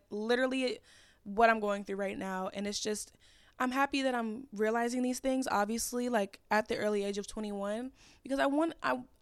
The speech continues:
I'm not perfect either. So I'm not saying, like, this is a blame game to anyone. Um, but that's just something I have to work on doing for me,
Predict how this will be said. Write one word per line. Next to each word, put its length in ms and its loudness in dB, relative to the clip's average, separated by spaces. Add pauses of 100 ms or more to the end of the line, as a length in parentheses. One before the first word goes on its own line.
(120)
I'm 140 6
not 200 2
perfect 340 -4
either. 360 -10
So 200 0
I'm 120 0
not 160 -2
saying, 260 -2
like, 140 -4
this 160 -10
is 80 -10
a 40 -6
blame 220 -8
game 200 -8
to 100 -12
anyone. 420 -8 (720)
Um, 320 0
but 140 -8
that's 200 -2
just 140 -4
something 280 -6
I 80 -4
have 180 -8
to 100 -12
work 200 -8
on 160 -8
doing 380 -10 (920)
for 320 -2
me, 340 -8